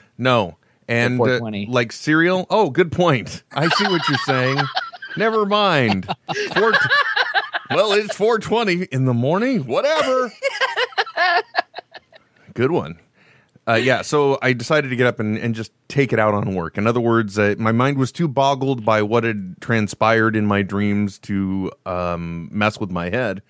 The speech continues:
Speaker 2: Right.
Speaker 1: So I figured I would just go to work. I had a lot of projects to work on. There's always something to do, so why not? And I figured, worst comes to worst,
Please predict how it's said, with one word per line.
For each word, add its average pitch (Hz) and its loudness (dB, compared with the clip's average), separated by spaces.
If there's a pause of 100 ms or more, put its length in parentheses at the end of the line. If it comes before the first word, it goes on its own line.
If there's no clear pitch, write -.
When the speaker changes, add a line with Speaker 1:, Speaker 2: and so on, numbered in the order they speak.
(440)
Speaker 2:
Right. 135 -2
Speaker 1:
So 160 2
I 170 2
figured 208 0
I 180 2
would 170 0
just 139 -6
go 135 4
to 120 2
work. 87 -6
I 143 0
had 180 2
a 175 0
lot 156 2
of 139 -4
projects 131 -2
to 113 -2
work 120 2
on. 123 2
There's 98 0
always 143 2
something 117 0
to 104 2
do, 113 2
so 110 0
why 101 0
not? 87 -4
And 113 -2
I 127 0
figured, 160 0
worst 208 -2
comes 175 -4
to 139 0
worst, 135 2